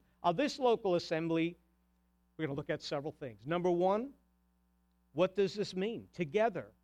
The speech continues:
with one accord in one place. Number two, what are the characteristics that we must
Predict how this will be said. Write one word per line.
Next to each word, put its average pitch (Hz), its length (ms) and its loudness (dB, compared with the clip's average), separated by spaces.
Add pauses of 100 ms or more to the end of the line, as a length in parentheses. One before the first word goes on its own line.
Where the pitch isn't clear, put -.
(120)
with 147 200 -4
one 165 180 0
accord 147 520 -4 (420)
in 139 160 -2
one 143 180 -2
place. 139 440 -4
Number 170 200 -2
two, 196 420 -2 (480)
what 262 200 4
are 302 60 4
the 247 100 -2
characteristics 226 960 0
that 170 220 0
we 240 240 0
must 226 400 -4